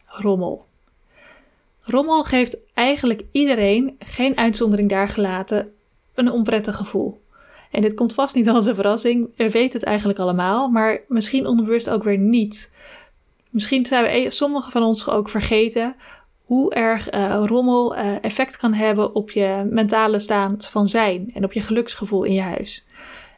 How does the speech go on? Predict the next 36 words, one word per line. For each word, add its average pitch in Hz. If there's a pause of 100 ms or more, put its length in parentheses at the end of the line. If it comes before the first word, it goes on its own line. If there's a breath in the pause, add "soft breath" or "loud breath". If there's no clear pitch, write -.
Een 208
kamer 247
vol 233
met 220
rommel 233
kan 226
echt 269
letterlijk 254
de -
energie 214
uit 214
ons 196
zuigen. - (340)
En 208
zorgen 233
dat 220
je 208
gewoon 233
minder 226
helder 208
kan 196
denken. 202 (1400 loud breath)
Dus 214
zit 247
je 247
al, 226
eh, 220 (840 loud breath)
langer, 240
langer 226
dan, 214
eh, 208 (140)
normale 226
verbouwing 214
in 254
een 247
verbouwing? 233